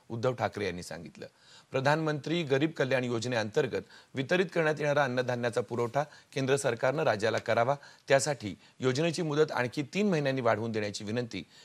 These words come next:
केंद्र सरकारकडे केली असल्याचंही मुख्यमंत्री म्हणाले.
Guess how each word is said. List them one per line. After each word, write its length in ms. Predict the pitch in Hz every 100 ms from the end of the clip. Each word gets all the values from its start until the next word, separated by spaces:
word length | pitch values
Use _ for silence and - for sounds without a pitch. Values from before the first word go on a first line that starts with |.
| _
केंद्र 280 | 139 135 156
सरकारकडे 580 | 143 120 113 123 131 120
केली 260 | 107 104
असल्याचंही 580 | 101 - 120 113 82 87 _ _ -
मुख्यमंत्री 400 | 110 95 85 87
म्हणाले. 500 | 80 80 73 - _